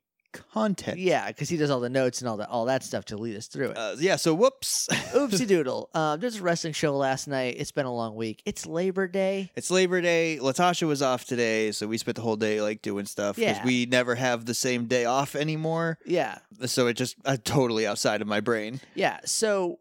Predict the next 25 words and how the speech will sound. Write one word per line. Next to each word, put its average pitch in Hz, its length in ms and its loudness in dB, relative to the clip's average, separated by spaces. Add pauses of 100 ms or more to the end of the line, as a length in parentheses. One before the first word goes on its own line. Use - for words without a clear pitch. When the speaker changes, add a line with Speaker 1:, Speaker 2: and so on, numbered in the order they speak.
Speaker 2:
uh, 214 600 -4
instead, 220 640 -2
we, 220 400 -4
uh, 185 800 0 (180)
s-, - 320 -12 (440)
sourced 220 500 0
some 214 380 0
nicknames. 190 560 0
We're 220 100 -2
gonna 214 100 0
do 214 40 4
a 214 40 0
nickname 214 360 -2
writer 135 200 0
special. 127 680 0
Uh, 160 280 2
before 247 340 0
we 240 100 -2
do 214 160 0
that, 226 240 -2
though, 139 460 0 (280)
Josh, 202 300 0
any 190 140 -4
Pokemon 233 460 -2
news? 254 380 -6